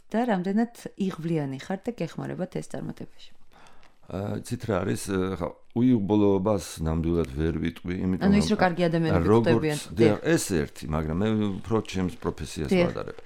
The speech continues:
Speaker 2: რაც ეკუთვნის ჩემს
Speaker 1: სწორი არჩევანი,
Speaker 2: ქანდაკებას,
Speaker 1: დიახ.
Speaker 2: ე, ისე ხდება ძირითადად, მაგრამ ადრე ცოტა სხვა ვითარება იყო საბჭოთა კავშირის დროს იმ, ე,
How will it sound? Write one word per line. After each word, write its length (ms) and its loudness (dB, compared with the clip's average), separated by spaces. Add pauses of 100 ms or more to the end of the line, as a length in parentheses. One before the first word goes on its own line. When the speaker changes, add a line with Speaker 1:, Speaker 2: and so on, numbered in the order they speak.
(180)
Speaker 2:
რაც 300 0
ეკუთვნის 460 -2
ჩემს 200 -2
Speaker 1:
სწორი 180 2
არჩევანი, 160 6
Speaker 2:
ქანდაკებას, 500 4
Speaker 1:
დიახ. 180 0
Speaker 2:
ე, 140 -4 (300)
ისე 420 2 (400)
ხდება 480 2
ძირითადად, 760 0 (220)
მაგრამ 380 -4 (500)
ადრე 420 2 (1500)
ცოტა 320 -4
სხვა 260 -2 (220)
ვითარება 560 0
იყო 160 -6
საბჭოთა 480 -2
კავშირის 480 -4
დროს 320 -2
იმ, 160 0
ე, 240 -10